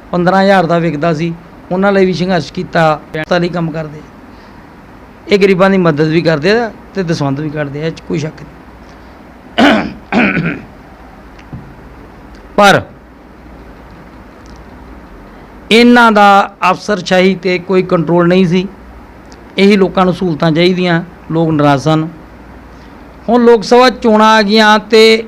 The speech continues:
ਇਹਨਾਂ ਦੀ ਆਦਤ ਹੈ ਸੰਧਵਾ ਸਾਹਿਬ ਦੀ, ਇਹ ਪੂਰਾ ਪੰਜ ਸਾਲ ਇੱਧਰ ਉੱਧਰ ਘੁੰਮਦੇ ਰਹਿੰਦੇ ਆ। ਜਦੋਂ ਛੇ ਮਹੀਨੇ ਰਹਿੰਦੇ ਆ, ਐਕਟੀਵੇਟ ਹੋ ਜਾਂਦੇ ਆ। ਇਹਨਾਂ ਨੇ ਠੀਕ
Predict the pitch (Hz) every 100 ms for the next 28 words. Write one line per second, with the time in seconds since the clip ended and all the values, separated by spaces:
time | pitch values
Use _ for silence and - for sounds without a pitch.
0 | - 202 220 214 208 190 165 180 196 180
1 | 170 185 196 160 170 185 165 175 175 -
2 | - - - - - - - - - -
3 | 226 226 226 220 226 226 220 220 220 220
4 | - 190 190 196 175 196 202 - 175 180
5 | 202 196 208 190 170 170 185 202 214 190
6 | 202 - 180 180 220 202 190 185 190 214
7 | 185 139 180 170 175 180 160 143 143 127
8 | - - - - - - - - - -
9 | - - - - - - - - - -
10 | - - - - - - 202 214 220 185
11 | 190 196